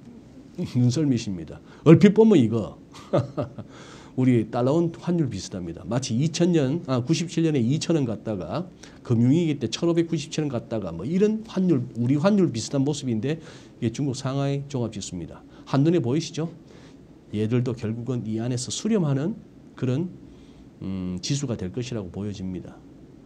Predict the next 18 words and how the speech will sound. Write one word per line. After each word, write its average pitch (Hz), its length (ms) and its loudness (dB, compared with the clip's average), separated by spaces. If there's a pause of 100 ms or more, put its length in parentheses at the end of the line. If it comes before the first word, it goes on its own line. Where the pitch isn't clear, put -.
(160)
다만 139 280 0
찝찝한 165 420 2
거는 165 380 0 (960)
저 - 100 -8
같은 131 220 0
차트쟁이 175 440 0
입장에서는 120 600 -4 (720)
이 240 120 8
무렵 285 300 6
가서 139 260 4
왜 104 240 6
갑자기 240 480 0
이 185 100 2
구름대 190 580 2
상단이 165 480 0
이렇게 143 220 -2
훅 160 200 4
무너지지? 143 720 4